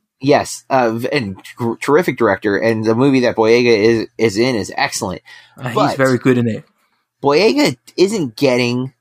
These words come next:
Speaker 1: I think he's getting maybe the Star Wars treatment, where he's not getting a lot of other work, um, at least not yet, you know, and, uh, if you look back at the original group, uh, Carrie Fisher,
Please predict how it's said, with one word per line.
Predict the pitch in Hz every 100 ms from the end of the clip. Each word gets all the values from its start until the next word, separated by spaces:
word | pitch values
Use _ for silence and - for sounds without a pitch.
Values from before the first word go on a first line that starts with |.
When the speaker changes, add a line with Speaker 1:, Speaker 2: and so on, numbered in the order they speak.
| _ 156
Speaker 1:
I |
think | 180 185
he's | 170
getting | 135 160 170 123
maybe | 120 131 123
the | 113
Star | - 113 127
Wars | 123 123 110
treatment, | - 170 - 127 _ -
where | 123
he's | 139 127
not | 127 135 123
getting | 117 135 143
a | 113
lot | 98 95
of | 101 92 -
other | 107 98 92 92 92 _ -
work, | 131 190 107 _ _ _ - _ _ -
um, | 120 104 90 80 - _ _ _ _ 131
at | 143
least | 170 -
not | 135 120 107
yet, | 131 127 - _ -
you | 117
know, | 113 131
and, | 113 120 117 101 -
uh, | 123 110 107 98 _ _ _ _ 120 110
if | 131 160
you | 151
look | 156 151
back | 127 135
at | 120
the | 104
original | 104 120 123
group, | 101 147 226 _ - - _ _
uh, | 110 101 87 - -
Carrie | 110 101
Fisher, | 131 147 180